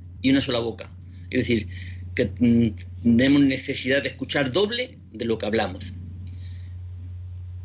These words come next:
Eh,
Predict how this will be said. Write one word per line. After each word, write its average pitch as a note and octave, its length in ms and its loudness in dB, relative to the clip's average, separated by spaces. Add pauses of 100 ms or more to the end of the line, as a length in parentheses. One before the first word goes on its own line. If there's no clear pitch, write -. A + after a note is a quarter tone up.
(1700)
Eh, B2 480 4